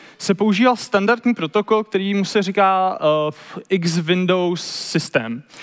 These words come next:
Zkráceně to je X jedenáct, ta jedenáctka je kvůli tomu, že v momentě, kdy to bylo vydaný, tak to byla nějaká jako jedenáctá verze, takže od té doby se tomu říká X jedenáct. Eh, tak a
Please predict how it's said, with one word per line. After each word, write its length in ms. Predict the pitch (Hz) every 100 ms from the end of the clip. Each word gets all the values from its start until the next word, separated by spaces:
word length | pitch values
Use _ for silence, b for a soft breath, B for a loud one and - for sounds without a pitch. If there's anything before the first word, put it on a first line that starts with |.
| B B B
Zkráceně 540 | - 202 185 - 208
to 100 | 190
je 100 | 214
X 260 | 202 202 -
jedenáct, 480 | 175 202 208 202 -
ta 80 |
jedenáctka 500 | 180 180 175 170 -
je 60 | 185
kvůli 240 | - 180
tomu, 320 | 180 175 170 160
že 260 | 175 180
v 240 | 160 147 135
momentě, 280 | 151 160
kdy 120 | 165 151
to 100 | 160
bylo 180 | 165
vydaný, 340 | 147 143 156 160
tak 120 | 151
to 80 | 151
byla 160 | 143
nějaká 300 | 147 139 135
jako 180 | 143 139
jedenáctá 580 | 143 143 147 143 - 160
verze, 440 | 127 123 135 160 156 B B B _
takže 440 | 131 156 151 147 143 - _ 147
od 100 | 135
té 100 | 156
doby 160 | 135
se 100 | 131
tomu 160 | - 139
říká 220 | - 139
X 220 | - -
jedenáct. 500 | 123 120 - - - - B B B B B _
Eh, 720 | 156 147 147 143 143 143 135 135 b _
tak 320 | - 143 - - -
a 380 | 165 160 156